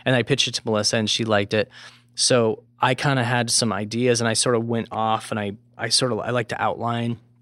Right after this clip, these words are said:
And so what I did was I sorta got together just an outline of just general beats and then brought in Melissa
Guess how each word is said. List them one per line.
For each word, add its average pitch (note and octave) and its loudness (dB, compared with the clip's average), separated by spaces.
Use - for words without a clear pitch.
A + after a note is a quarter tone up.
And A2+ 0
so - 2
what B2 6
I A#2 4
did A#2+ 0
was A2+ 0
I A2 2
sorta A2+ 0
got G#2+ 2
together A2 0
just G#2 -6
an G#2 -2
outline G#2 -2
of G#2 -10
just - -4
general A2+ 0
beats A#2 -2
and A#2 -2
then G#2+ -2
brought A2 0
in G#2 -4
Melissa G#2 -2